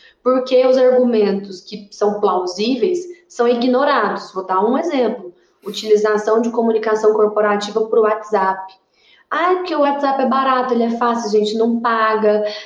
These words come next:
Ai, todo mundo tem o WhatsApp. O WhatsApp é uma delícia, maravilhoso." Mentira, odeio, inclusive, acho que,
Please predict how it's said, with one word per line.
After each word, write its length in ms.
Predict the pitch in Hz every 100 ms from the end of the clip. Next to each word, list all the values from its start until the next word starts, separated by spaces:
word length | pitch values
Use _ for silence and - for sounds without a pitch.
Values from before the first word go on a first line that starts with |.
| -
Ai, 240 | 254 285
todo 260 | 277 294 311
mundo 300 | 294 269 -
tem 160 | 262
o 60 | 247
WhatsApp. 1200 | 240 247 226 233 226 226 220 220 226 220 214 - -
O 20 |
WhatsApp 360 | 269 - 311 311
é 40 |
uma 200 | 370 370
delícia, 460 | 370 370 294 - 262
maravilhoso." 1040 | 254 262 269 302 254 247 240 247 - - - - 202
Mentira, 640 | 240 269 - 214 185 175
odeio, 680 | 175 208 196 208 196 208 208
inclusive, 520 | 208 202 196 196 202
acho 240 | 196 202 196
que, 160 | -